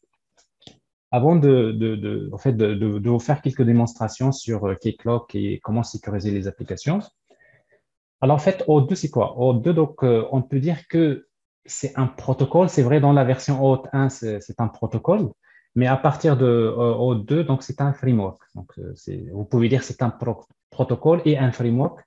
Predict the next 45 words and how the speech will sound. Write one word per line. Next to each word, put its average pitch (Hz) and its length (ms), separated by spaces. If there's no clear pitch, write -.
de 117 160
délégation 127 560
d'autorisation. 113 640
Alors, 98 200
ça 127 100
veut 117 60
dire 117 180
quoi, 143 260
délégation 110 520
d'autorisation ? 104 840
Ben, 110 180
généralement, 120 440
c'est, 123 240
c'est - 260
une 131 100
architecture 131 840
à 120 80
trois - 280
parties. 214 420
Euh, 110 120
il 98 80
y 127 40
a 135 40
le 135 100
client. 131 540
Donc, 101 180
je 107 60
vais 107 80
vous 104 180
expliquer - 340
ça. - 280
Alors, 107 140
qu'est-ce 147 140
qui 156 100
se - 100
passe ? 104 180
Vous 117 160
avez 127 200
un 120 160
serveur, 123 360
ce - 80
qu'on 127 120
appelle 143 460
resource 120 420
server, 107 320